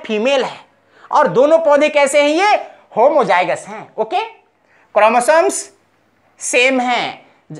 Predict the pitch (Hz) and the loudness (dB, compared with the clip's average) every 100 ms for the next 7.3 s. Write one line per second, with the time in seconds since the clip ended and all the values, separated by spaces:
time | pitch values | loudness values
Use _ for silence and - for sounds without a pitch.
0 | - 202 226 262 226 240 277 277 262 311 | -6 -2 0 2 2 0 -2 -4 -6 -4
1 | 311 330 320 320 294 254 151 - - 175 | 0 0 0 0 -2 -2 -8 -14 -10 -2
2 | 254 254 196 208 220 247 226 180 196 175 | -2 0 -2 -2 -2 -2 -2 -4 -6 -8
3 | - - _ _ 156 202 247 269 - 220 | -14 -20 _ _ -6 -4 -2 -2 0 0
4 | 240 240 302 302 226 233 214 196 240 262 | 0 -2 -2 -4 0 0 0 0 -2 -2
5 | 233 220 220 220 - _ _ _ _ - | -2 -2 -4 -10 -12 _ _ _ _ -4
6 | 185 233 208 190 202 202 196 180 - 262 | -2 0 -2 -2 -2 -2 0 -2 -2 -4
7 | 285 285 311 | 0 2 2